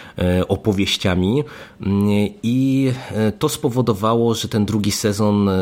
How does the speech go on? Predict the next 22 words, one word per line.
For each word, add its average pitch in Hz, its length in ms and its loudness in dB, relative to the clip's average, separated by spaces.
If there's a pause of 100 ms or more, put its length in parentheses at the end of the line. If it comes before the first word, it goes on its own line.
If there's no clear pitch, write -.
(400)
był 92 440 2 (160)
przez 87 320 -2
wielu 95 440 0
objechany 98 600 0
totalnie, 90 640 0 (560)
spotkał - 520 -2
się 101 200 0
z 95 140 0
dużą 98 340 0
dozą 95 280 0
krytyki 104 600 -2
i 113 40 2
serial, 113 500 0
który, 101 640 0
no, 98 80 2
miał 101 200 2
być 90 120 -6
kontynuowany 131 720 0
właśnie 90 300 -4
jako 85 180 -4
taka 95 260 -2
antologia, 92 560 -2